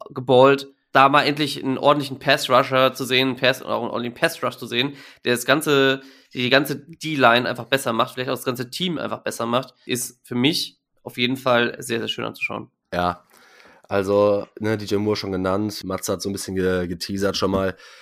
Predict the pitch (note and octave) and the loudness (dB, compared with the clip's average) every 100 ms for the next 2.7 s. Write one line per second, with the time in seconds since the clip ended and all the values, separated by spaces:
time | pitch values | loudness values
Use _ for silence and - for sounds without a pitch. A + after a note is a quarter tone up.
0 | - - - B2+ E3+ E3+ E3 D#3 E3+ F#3 | -20 -18 -6 0 4 4 4 2 2 4
1 | D#3+ E3+ F3 E3 - D#3 G3+ E3+ B2+ B2 | 4 4 4 4 4 2 2 2 2 2
2 | B2+ A#2+ G#2+ G#2+ A2 D3+ F#3 | 0 0 2 2 2 2 -2